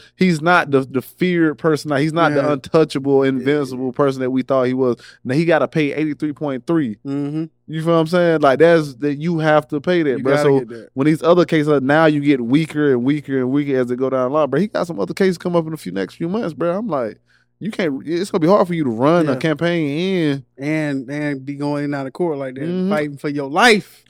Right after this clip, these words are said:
Speaker 1: And it ain't really looking good because your, your, your voters, like, even with Nikki, the Nikki Haley thing, though he won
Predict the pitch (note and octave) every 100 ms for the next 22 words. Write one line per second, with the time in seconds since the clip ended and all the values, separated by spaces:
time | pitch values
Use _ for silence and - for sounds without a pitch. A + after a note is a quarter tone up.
0 | - D#3+ A#3 G#3+ F#3 F#3 F3+ B3 B3+ F3+
1 | F#3 D#3 F3+ D#3+ F3+ E3+ C#3+ E3+ D#3+ D3
2 | C#3+ D#3 B2+ F#3+ A3 F#3+ E3 C#3+ D#3 D#3
3 | F3 G3+ G3 E3+ G3 F#3+ D#3+ D3 G3 F#3+
4 | G#3+ G#3+ F3 C3 D#3+ F#3 F#3 F3 E3+ E3